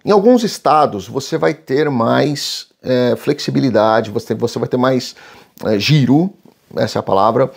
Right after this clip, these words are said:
de carros familiares, S U Vs, vans, esse tipo de coisa. Em outros, você vai ter, é, mais giro de automóveis de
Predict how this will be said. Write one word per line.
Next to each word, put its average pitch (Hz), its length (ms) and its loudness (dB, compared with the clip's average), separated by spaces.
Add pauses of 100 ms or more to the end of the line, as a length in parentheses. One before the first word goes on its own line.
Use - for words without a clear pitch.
(260)
de 160 140 -6
carros 156 1040 0
familiares, 143 1300 2
S 110 220 -8
U 151 60 -6
Vs, 135 760 0
vans, 139 680 4
esse 123 140 -8
tipo 139 220 -8
de 127 80 -6
coisa. - 300 -12 (480)
Em 208 320 4
outros, 120 580 2
você 113 200 -8
vai 135 140 0
ter, 135 420 -4 (340)
é, 123 240 4
mais 156 600 2
giro 120 720 -2
de 139 120 -2
automóveis 131 920 0
de 170 640 -4